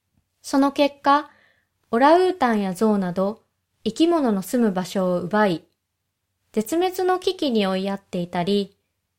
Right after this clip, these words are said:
地域紛争を引き起こす要因となっていたり、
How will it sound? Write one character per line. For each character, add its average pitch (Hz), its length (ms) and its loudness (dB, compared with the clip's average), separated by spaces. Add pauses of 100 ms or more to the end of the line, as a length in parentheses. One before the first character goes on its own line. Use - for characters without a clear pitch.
(640)
地 370 220 2
域 381 160 4
紛 415 220 4
争 294 220 2
を 214 120 2
引 - 60 -14
き - 80 -20
起 247 200 4
こ 247 160 -2
す - 160 -8
要 240 280 4
因 294 240 2
と 294 120 0
な 285 140 0
っ 277 100 -12
て 196 140 -2
い 196 60 -6
た 175 120 -4
り、 - 240 -8